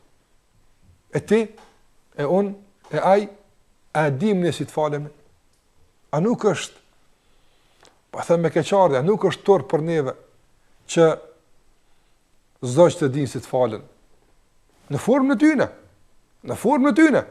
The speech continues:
Ata se kanë formën tonë, nuk e kanë namazin tonë, por ata e kanë një tërsi veprime të saktuara, që përmes tyne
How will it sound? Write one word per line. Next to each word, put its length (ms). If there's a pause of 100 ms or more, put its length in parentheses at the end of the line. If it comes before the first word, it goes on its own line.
Ata 180
se 140
kanë 220
formën 320
tonë, 300 (280)
nuk 140
e 80
kanë 160
namazin 400
tonë, 240 (420)
por 160
ata 300
e 80
kanë 320 (420)
një 280 (640)
tërsi 480
veprime 400
të 140
saktuara, 580 (840)
që 140
përmes 320
tyne 260